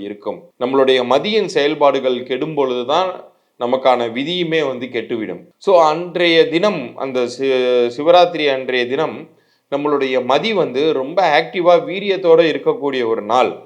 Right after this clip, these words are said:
அந்த நாள்ல வந்து நம்ம தேவையில்லாத சிந்தனைகளுக்கு இடம் கொடுக்காம எந்த அளவுக்கு மனதை நம்ம வந்து ஒருமுகப்படுத்தி வைக்கிறோமோ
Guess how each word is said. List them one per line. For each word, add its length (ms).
அந்த 300
நாள்ல 400
வந்து 380
நம்ம 240
தேவையில்லாத 720
சிந்தனைகளுக்கு 680
இடம் 280
கொடுக்காம 500
எந்த 300
அளவுக்கு 380
மனதை 380
நம்ம 260
வந்து 200
ஒருமுகப்படுத்தி 640
வைக்கிறோமோ 640